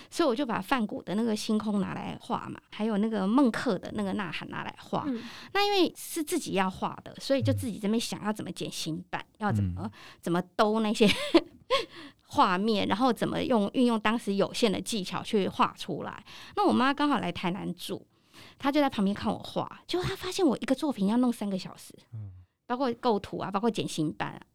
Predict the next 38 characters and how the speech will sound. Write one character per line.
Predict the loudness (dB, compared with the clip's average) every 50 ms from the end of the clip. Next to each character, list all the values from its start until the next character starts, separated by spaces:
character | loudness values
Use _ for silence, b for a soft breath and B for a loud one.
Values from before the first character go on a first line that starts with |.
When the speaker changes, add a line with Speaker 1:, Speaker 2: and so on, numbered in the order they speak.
| _ _ _ -4
Speaker 1:
弄， | -2 0 2 2
弄， | 2 2 4
弄， | 4 4 2 0
哇， | -2 -2 2 6
弄 | 8 8 8
三 | 8 6 4
个 | 0 0
小 | 0 -2
时， | -4 B B B B
她 | -2 0
都 | 0 0
吓 | 2 0 0
坏 | 2 2 2 2 2 2
了。 | 0 -4 -8 B B B B B B B B B B B
<laughs> | B 6 6 6 6 4 -2 2 4
她 | 4 6
觉 | 6 6
得， | 4 4 4 2 0
哦， | 0 -2 -6 _
这 | -2 2 4
件 | 6 6 6
事 | 6 4
情 | 2 4
太 | 4 4 4
困 | 4 6 6 6 6 4
难 | 0 -4 -8 -10
了， | -8 4 6
我 | 6 8
猜 | 8 8 8 8 8 8
啦， | 6 4 2
Speaker 3:
嗯。 | 2
Speaker 1:
是 | 4 6 6
那 | 8 8
样 | 6 4
子 | 4 4
的 | 4
一 | 4 4
个 | 4 2